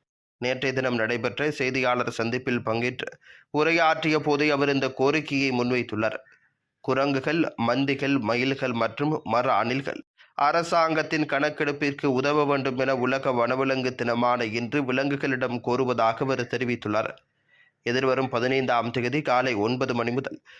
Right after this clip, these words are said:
ஒன்பது ஐந்து மணி வரையில் விவசாய பிரதி அமைச்சர் நாமல் கருணாரத்ன கணக்கெடுப்பு ஒன்றை நடத்த உள்ளதாகவும்,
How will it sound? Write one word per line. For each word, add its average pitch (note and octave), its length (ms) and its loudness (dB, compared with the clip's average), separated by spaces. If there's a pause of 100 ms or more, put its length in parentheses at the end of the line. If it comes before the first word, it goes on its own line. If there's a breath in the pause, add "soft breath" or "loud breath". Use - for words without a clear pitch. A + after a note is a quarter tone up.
(160 loud breath)
ஒன்பது E3 480 2
ஐந்து D#3 320 2
மணி D3+ 180 2
வரையில் C#3+ 420 2
விவசாய C#3+ 580 2
பிரதி C3+ 360 0
அமைச்சர் C3+ 500 0
நாமல் C3 420 2
கருணாரத்ன B2+ 680 0
கணக்கெடுப்பு C3+ 600 -2
ஒன்றை B2 260 0
நடத்த A#2 380 -2
உள்ளதாகவும், A#2+ 680 2